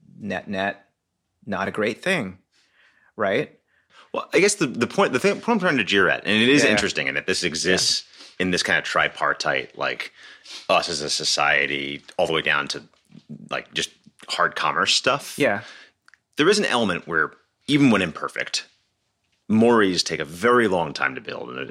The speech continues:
Speaker 2: they're very, very quickly ruptured. <laughs>
Speaker 1: Yeah.
Speaker 2: And from a standing on the shoulders of giants perspective, like, you need to be able to build on those things being taken for granted to make some of those kind of progress things and those
Speaker 1: Mm-hmm.
Speaker 2: efficiency things you're talking about, the notion of those things being predictable.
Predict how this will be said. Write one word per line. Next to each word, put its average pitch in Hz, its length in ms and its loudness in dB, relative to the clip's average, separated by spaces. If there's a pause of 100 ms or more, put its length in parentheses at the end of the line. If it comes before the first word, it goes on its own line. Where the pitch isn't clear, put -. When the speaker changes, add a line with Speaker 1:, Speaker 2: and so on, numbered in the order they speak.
(100)
Speaker 2:
they're 71 140 0
very, 76 240 0
very 71 180 -2
quickly - 400 -4
ruptured. - 440 -8
<laughs> - 40 -20 (580)
Speaker 1:
Yeah. 113 180 -8 (180)
Speaker 2:
And 87 300 0 (240)
from 113 140 0
a - 20 4
standing 113 300 2
on 101 60 2
the 90 60 0
shoulders 82 300 0
of 85 80 -6
giants 175 300 0
perspective, - 440 -4
like, 80 160 -6
you 110 140 2
need 110 300 2
to 104 80 -4
be 98 120 2
able 92 180 0
to - 120 -6
build 80 320 -2
on 71 140 -4
those 73 200 -4
things 71 220 -6
being 71 260 -12
taken 73 280 -8
for - 140 -8
granted 67 420 -10
to 67 100 -8
make 65 240 -8
some 90 160 -2
of 82 80 -8
those 90 160 2
kind 92 160 -2
of - 80 -6
progress 82 400 0
things 87 300 -4
and 90 80 -4
those 78 80 -2
Speaker 1:
Mm-hmm. 82 60 -6
Speaker 2:
efficiency 85 340 -6
things 85 240 -4
you're 90 80 -6
talking 110 320 0
about, - 340 -8 (280)
the 95 60 0
notion 87 220 0
of 82 100 0
those 76 160 -6
things 76 140 -6
being 71 240 -6
predictable. - 640 -10